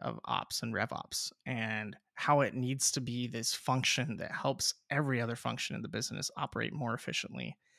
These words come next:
more effectively. And, you know, I, I get excited about it because, you know, as,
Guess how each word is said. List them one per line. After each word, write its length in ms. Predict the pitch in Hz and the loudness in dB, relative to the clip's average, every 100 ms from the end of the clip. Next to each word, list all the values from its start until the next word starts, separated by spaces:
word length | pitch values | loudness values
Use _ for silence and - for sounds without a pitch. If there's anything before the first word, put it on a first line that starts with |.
| - - | -20 -2
more 160 | 131 120 | 4 4
effectively. 720 | 120 120 113 113 110 107 - - _ - _ - | 6 4 4 -2 -2 -4 -6 -8 _ -20 _ -4
And, 460 | - 123 107 104 - _ _ _ _ _ | 0 2 2 0 -6 _ _ _ _ _
you 100 | 156 | 6
know, 80 | 117 | 8
I, 360 | 104 123 113 - _ _ _ _ | 8 8 4 -2 _ _ _ _
I 360 | 135 131 123 120 | 0 4 2 2
get 160 | 147 131 | 4 4
excited 480 | 123 - 170 190 131 | 6 6 8 8 6
about 240 | 113 113 | 6 4
it 100 | 120 | 4
because, 680 | 123 - 123 117 110 - - _ | 2 4 2 4 2 0 -4 _
you 80 | 131 | 0
know, 220 | 117 120 - _ _ - | 2 0 -4 _ _ -2
as, 220 | 120 123 | 2 2